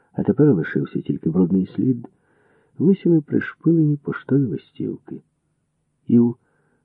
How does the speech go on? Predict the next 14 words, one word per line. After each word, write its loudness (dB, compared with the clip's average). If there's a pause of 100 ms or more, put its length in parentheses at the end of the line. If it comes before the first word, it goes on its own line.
(160)
зазирнув 0
у -8
них. -16 (760)
Побачив 0
ім'я -6
якоїсь -10 (180)
секретарки, -6 (400)
номер -4
відділу, -8 (800)
поштовий -2
індекс. -16 (1000)
Ще 4
один 4
такий 0